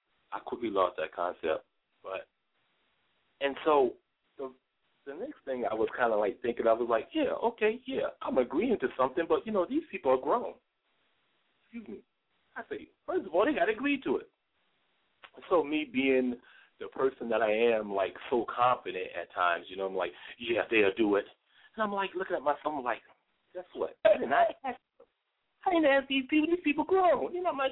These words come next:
children." So, <laughs> so I was shaking in my boots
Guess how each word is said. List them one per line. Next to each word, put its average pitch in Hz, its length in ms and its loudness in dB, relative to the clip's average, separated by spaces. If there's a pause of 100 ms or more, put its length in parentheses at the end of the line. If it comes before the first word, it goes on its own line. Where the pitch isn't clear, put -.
children." 294 320 -2 (960)
So, 160 180 -2 (340)
<laughs> 190 60 -6 (960)
so 147 140 -4
I 170 120 0
was 285 120 2 (100)
shaking - 200 -2
in 143 80 0
my 202 160 2
boots - 220 -2